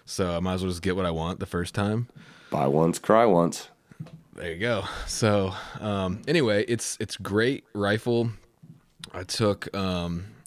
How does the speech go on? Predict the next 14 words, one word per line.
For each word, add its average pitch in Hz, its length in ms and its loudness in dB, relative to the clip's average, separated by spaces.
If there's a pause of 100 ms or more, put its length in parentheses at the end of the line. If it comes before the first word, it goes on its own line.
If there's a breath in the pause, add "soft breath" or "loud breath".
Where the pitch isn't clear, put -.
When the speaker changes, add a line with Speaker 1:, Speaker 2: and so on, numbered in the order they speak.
Speaker 1:
and 101 180 2
we, 113 260 4
we, 104 180 0 (220)
me 104 120 0
and 104 60 2
my 101 100 2
buddy 95 200 0
developed 92 380 -2
a 104 60 -2
load 90 340 0
for 92 300 0
it. 90 200 0
It's, - 240 -10
um, 85 440 -4